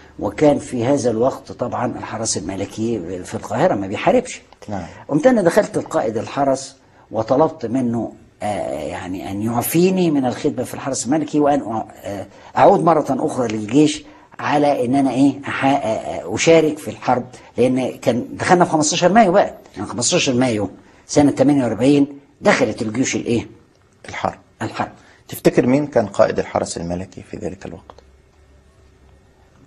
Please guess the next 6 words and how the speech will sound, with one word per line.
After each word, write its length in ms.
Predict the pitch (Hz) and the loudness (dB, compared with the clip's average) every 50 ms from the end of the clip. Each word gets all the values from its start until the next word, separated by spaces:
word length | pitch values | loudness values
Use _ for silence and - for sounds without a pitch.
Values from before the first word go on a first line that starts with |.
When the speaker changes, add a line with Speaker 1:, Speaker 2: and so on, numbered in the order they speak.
| - | -8
Speaker 1:
آه، 480 | - 110 113 113 113 110 107 - 82 - | -4 -2 -2 -2 -2 -2 -4 -4 -4 0
الله 200 | 127 147 160 156 | 2 4 4 4
يرحمه، 720 | 139 - - - 143 156 151 156 156 151 151 143 143 143 143 - - - _ _ _ _ _ _ _ _ _ _ - | 4 2 -2 -4 -2 -2 0 2 2 2 2 2 2 -2 -4 -8 -16 -20 _ _ _ _ _ _ _ _ _ _ -8
آه، 280 | 92 101 73 - - | -6 -4 -4 -4 -4
العقيد 460 | 113 107 104 110 - - 139 139 - - | -4 -4 -6 -8 -4 0 0 0 0 -2
حلمي 600 | - - 139 139 127 123 127 127 123 123 120 | -4 -2 0 0 0 0 -2 -2 -2 -4 -6